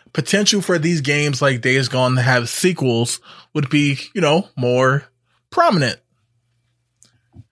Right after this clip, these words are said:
When I read this, oh my God, I said, I s-, I let, let out a huge sigh. Then I actually just started, bursted out laughing. <laughs> Like,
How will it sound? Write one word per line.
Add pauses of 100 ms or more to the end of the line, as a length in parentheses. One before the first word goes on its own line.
(1040)
When
I
read
this, (500)
oh
my
God,
I
said, (160)
I
s-,
I
let,
let
out
a
huge
sigh. (380)
Then
I
actually
just
started,
bursted
out
laughing.
<laughs> (840)
Like,